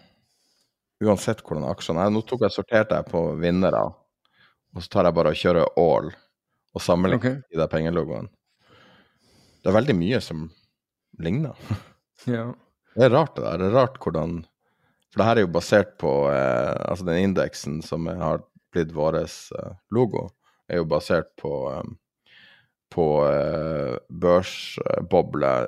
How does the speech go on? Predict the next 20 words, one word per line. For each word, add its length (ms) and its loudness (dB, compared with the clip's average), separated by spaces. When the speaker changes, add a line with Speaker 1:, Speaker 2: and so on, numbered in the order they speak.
Speaker 1:
tilbake 520 0
til 340 -6
sekstenhundretallet, 840 -4
tror 120 -4
jeg 100 0
Speaker 2:
Mm. 200 -4
Speaker 1:
det 320 -10
er. 60 -12
Altså, 220 0
eh, 220 -2
jeg 120 -6
husker 180 -12
ikke 120 -20
hva 140 -8
det 140 -8
South 240 -2
Sea 140 -2
Bubble 340 -2
var, 200 -8
men 300 -6